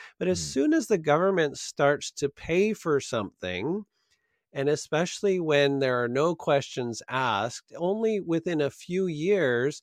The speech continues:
Speaker 1: they need to start turning off the taps. And so if you have a minute, I can just tell you how it all worked. Um, healthcare is supposed to be a provincial,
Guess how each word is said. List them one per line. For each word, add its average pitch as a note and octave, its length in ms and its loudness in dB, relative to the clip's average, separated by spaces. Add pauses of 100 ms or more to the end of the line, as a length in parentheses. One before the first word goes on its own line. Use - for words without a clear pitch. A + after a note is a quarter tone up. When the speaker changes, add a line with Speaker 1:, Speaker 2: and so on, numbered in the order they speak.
(320)
Speaker 1:
they C#3+ 180 4
need D3+ 340 0
to D#3+ 80 -4
start C3 520 0
turning C#3+ 500 2
off A#2+ 400 -2
the B2+ 80 -4
taps. A2+ 640 -2
And C3 180 -2
so D3 340 4 (260)
if D3+ 180 0
you D#3 120 2
have F#3 240 4
a D3+ 80 4
minute, D3+ 300 4
I B2 120 0
can C3 160 -4
just C#3+ 240 0
tell C#3+ 180 2
you C#3+ 160 4
how B2 240 2
it A#2+ 80 2
all A#2 260 2
worked. B2 380 2 (380)
Um, B2 360 -2 (420)
healthcare G#3 560 2
is D3 100 -2
supposed E3 440 0
to E3 60 -4
be C#3 180 0
a C3 60 2
provincial, B2+ 1120 0